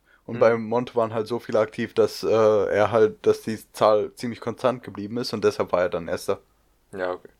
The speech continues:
Speaker 2: Ja, aber trotzdem ist bei Trimax halt krank gewesen, weil der, das ist auf einmal eskaliert. Ähm, jetzt ist Monte auch ein bisschen auf den Hype aufgesprungen und ich, was ich davon halte, ich hab eigentlich nicht viel mit Pokémon am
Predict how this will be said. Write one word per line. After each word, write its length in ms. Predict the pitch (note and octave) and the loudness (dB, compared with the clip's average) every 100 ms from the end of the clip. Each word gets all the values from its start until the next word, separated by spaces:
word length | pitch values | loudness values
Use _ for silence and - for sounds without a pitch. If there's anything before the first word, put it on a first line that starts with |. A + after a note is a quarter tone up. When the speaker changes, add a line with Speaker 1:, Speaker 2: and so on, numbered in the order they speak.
| _ _ _ - | _ _ _ 0
Speaker 2:
Ja, 160 | G#2+ | 2
aber 160 | G#2+ G#2+ | 2 0
trotzdem 340 | - A2 G#2 G2 | -4 -6 -6 -8
ist 140 | G2 | -6
bei 100 | F#2+ | -6
Trimax 380 | G2+ F#2+ F#2 G#2 | -4 -6 -6 -6
halt 180 | F#2 - | -6 -6
krank 260 | - G2+ | -8 -6
gewesen, 400 | G2+ F#2 F#2+ G2+ | -4 -4 -4 -2
weil 380 | F#2 F#2 F2+ E2+ | 0 0 0 0
der, 260 | F2 F2 E2+ | -2 -2 -2
das 260 | F#2 F2+ | -4 -2
ist 180 | G2+ F#2 - | -4 -4 -4
auf 160 | G2+ F2 | -2 0
einmal 240 | G#2 F2+ | 0 0
eskaliert. 540 | G2+ - G#2 G#2 A2 - - - _ _ - - | -2 -2 -2 0 0 -4 -20 -20 _ _ -20 -2
Ähm, 520 | G#2+ G#2 G2 G2 F#2+ | 0 0 -2 -6 -2
jetzt 220 | G2+ G2+ | -2 0
ist 180 | G2 - | -4 -2
Monte 280 | G2 A2 G2+ | 0 0 0
auch 140 | G#2 | -2
ein 60 | G2+ | -4
bisschen 200 | G#2 G#2+ | -6 -4
auf 120 | G#2+ | -6
den 160 | G#2 G#2 | -6 -4
Hype 240 | G2+ G2 | -4 -2
aufgesprungen 580 | G2 - - - F2+ E2 | -4 -6 -10 -6 -6 -4
und 260 | E2+ F2+ - - - - - | -4 -6 -12 -20 -20 -20 -10
ich, 380 | - C#3 - - A#2 | -2 0 0 -4 -2
was 160 | A#2+ | -2
ich 140 | G#2 C3+ | -2 -2
davon 320 | A#2+ B2 A2 | -2 -2 0
halte, 560 | A2+ B2 C3 B2 A#2+ - - - | 2 2 2 2 2 -2 -16 -12
ich 180 | - - | -8 -6
hab 140 | - | -2
eigentlich 280 | G2 A2+ A#2 | -2 -2 -6
nicht 200 | A#2 A2+ | -6 -4
viel 160 | B2+ A#2 | -2 -2
mit 180 | G#2+ | -2
Pokémon 380 | B2 A2+ A#2 G#2+ | -2 -2 0 0
am 80 | G2+ | -2